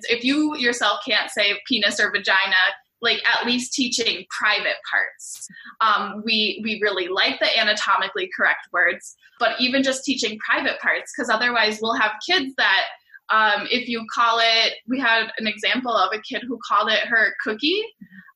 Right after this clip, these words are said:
Um, and so someone was touching her cookie, and she tried to tell the teacher that someone is touching her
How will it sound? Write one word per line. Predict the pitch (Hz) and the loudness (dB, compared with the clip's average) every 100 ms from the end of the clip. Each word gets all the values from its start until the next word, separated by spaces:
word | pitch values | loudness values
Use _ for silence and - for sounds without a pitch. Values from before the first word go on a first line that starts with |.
| - | 0
Um, | 247 233 226 - | 4 4 2 0
and | 254 | 0
so | 254 254 | 2 0
someone | 262 262 277 | 0 2 2
was | 254 262 | 2 -2
touching | 262 269 294 269 | -2 -2 -2 0
her | 233 240 | 0 0
cookie, | 294 427 156 147 254 302 - | -2 -2 -4 -4 -4 -4 -2
and | 240 | -2
she | 247 - | -2 -4
tried | - 214 226 | 0 0 0
to | 233 | -4
tell | - 233 | -2 0
the | 214 - | -2 -4
teacher | 277 427 190 185 226 | -4 -2 2 4 4
that | 226 220 | 2 0
someone | - 214 226 | 0 0 0
is | 214 - | 0 -2
touching | 233 220 226 | -2 -2 -2
her | 247 | -2